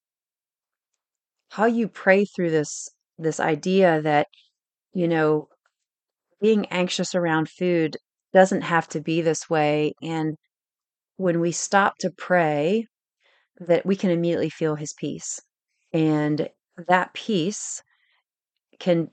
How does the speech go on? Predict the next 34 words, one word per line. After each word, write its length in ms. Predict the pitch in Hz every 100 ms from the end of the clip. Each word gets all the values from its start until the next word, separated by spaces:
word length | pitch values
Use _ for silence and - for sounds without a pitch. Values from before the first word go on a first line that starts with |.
| _
can 160 | 180 170
be 160 | 165
so 420 | 156 - 190 185 185
overwhelming 720 | 170 165 160 156 160 156 156
sometimes. 720 | 160 156 175 151 151 151 156
It 200 | - 160
just 200 | - 156
draws 300 | - 156 151
us 80 | 147
closer 380 | - 151 - 156
to 100 | 156
God. 480 | 143 139 139 139 -
And 380 | - 156 151 151 - _ _ _ _ _ -
so 300 | - 170 160
I, 300 | - 165 165
I 40 |
wanna 380 | 165 180 294 -
share 260 | - 196 196
with 140 | 185
you 80 | 180
these 160 | 170 -
three 180 | 170 160
tools 360 | 175 160 151
that 180 | 170 170
you 80 | 196
can 160 | 190
practice 440 | 160 175 180 180 -
now, 280 | 147 151 143
that 180 | 151 190
you 80 |
can 160 | 190 180
just 140 | 160
start 320 | - 175 170 170
today 560 | 156 147 151 143 143